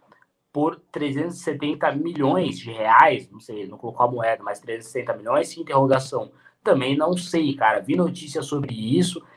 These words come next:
mas justamente envolvendo B T G, já teve notícias no passado que se mostraram falsas. Então, vamos averiguar, né? Bom, se averiguando, não tenho nenhum, ninguém de, não tem investidor de estimação,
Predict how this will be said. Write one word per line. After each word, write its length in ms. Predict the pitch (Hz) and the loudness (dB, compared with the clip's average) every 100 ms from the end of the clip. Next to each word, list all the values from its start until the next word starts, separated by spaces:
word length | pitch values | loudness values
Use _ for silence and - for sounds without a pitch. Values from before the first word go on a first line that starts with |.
| _ | _
mas 180 | 143 139 | 2 2
justamente 340 | - 175 170 | 6 6 6
envolvendo 280 | 165 139 139 | 2 2 2
B 260 | 135 131 139 | 2 2 2
T 220 | 135 113 | 2 -2
G, 300 | - 117 156 | 0 0 2
já 140 | 123 | 2
teve 180 | 131 127 | 0 0
notícias 720 | 131 139 135 110 - 156 - | 4 4 2 -8 -4 -2 0
no 240 | 120 180 180 | 4 4 8
passado 640 | 151 156 - 143 151 - - _ _ | 6 6 8 8 6 0 -18 _ _
que 160 | 147 | -12
se 160 | 135 160 | -12 -8
mostraram 600 | 156 147 - 127 123 143 - | -8 -6 4 6 6 2 -8
falsas. 580 | _ 165 - - - _ _ _ _ | _ 6 6 2 -18 _ _ _ _
Então, 260 | 131 139 - 135 | -8 -8 -12 -12
vamos 480 | 120 123 135 135 - | -6 -4 -6 -4 6
averiguar, 1000 | 147 170 143 160 180 120 110 107 98 | 6 6 0 -8 -8 -2 0 2 0
né? 300 | 95 107 170 180 _ _ | -4 -6 -6 -8 _ _
Bom, 220 | 123 - _ _ _ _ _ _ _ _ | -8 -8 _ _ _ _ _ _ _ _
se 100 | - | -16
averiguando, 640 | 101 113 120 113 110 135 143 | -12 -10 -10 -2 2 2 0
não 80 | |
tenho 300 | 151 110 120 | -2 -4 -2
nenhum, 720 | 131 117 127 110 113 123 - - | -4 -4 -4 -4 -4 -6 -6 -10
ninguém 420 | - 110 107 123 | -12 -8 -4 -4
de, 120 | 123 | -4
não 160 | 101 98 | -6 -2
tem 160 | 127 135 | 4 6
investidor 600 | 135 135 131 135 120 131 | 6 6 4 2 4 4
de 140 | 120 | 4
estimação, 720 | 113 - 113 113 - 127 135 | -4 0 4 4 4 2 2